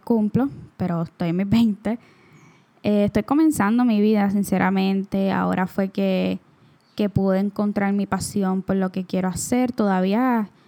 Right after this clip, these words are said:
no completamente, pero más o menos tengo la idea. ¿Qué más? ¿Qué más les puedo contar?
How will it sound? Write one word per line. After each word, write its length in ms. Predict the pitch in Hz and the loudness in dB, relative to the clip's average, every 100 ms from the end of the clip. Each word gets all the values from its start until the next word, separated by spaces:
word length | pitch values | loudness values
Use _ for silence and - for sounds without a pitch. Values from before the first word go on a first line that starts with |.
| _ | _
no 160 | 226 220 | -2 2
completamente, 800 | 247 240 247 247 254 269 254 214 | 2 2 2 2 2 0 0 0
pero 340 | 208 190 185 | 2 2 0
más 200 | 196 202 | 0 0
o 60 | 220 | 2
menos 200 | 226 226 | 0 0
tengo 240 | 233 226 | 0 2
la 80 | 233 | 2
idea. 460 | 254 220 185 202 285 - _ _ _ _ | 4 4 4 2 0 -6 _ _ _ _
¿Qué 140 | - 190 | -4 0
más? 400 | 170 - - - | 0 -2 -8 -4
¿Qué 100 | 208 | -2
más 180 | 202 208 | 0 0
les 120 | 208 | 0
puedo 240 | 214 196 | 0 0
contar? 580 | 196 190 175 - 190 190 | 0 -4 -4 -10 -10 -10